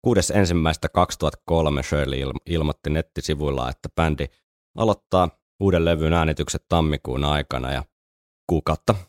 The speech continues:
myöhemmin sitten ilmoitettiin, että pohjat oli pitkälti äänitetty ja miksauksen oli sitten määrä tapahtua huhtikuussa.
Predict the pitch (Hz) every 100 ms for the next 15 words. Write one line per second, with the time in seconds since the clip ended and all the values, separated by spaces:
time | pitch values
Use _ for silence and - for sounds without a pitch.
0 | _ 120 98 87 82 78 87 - 76 69
1 | _ _ _ - 85 78 - - - 78
2 | 80 - 76 - 92 80 78 - 90 92
3 | 92 - 87 80 85 _ _ _ _ -
4 | 104 90 87 - 85 85 82 _ _ _
5 | - 92 - - 76 - 73 73 71 73
6 | - 71 73 71 - - _ _ _ 73
7 | - - - 55 - - _ _ _ _
8 | _ - 80 - - - 65 58 -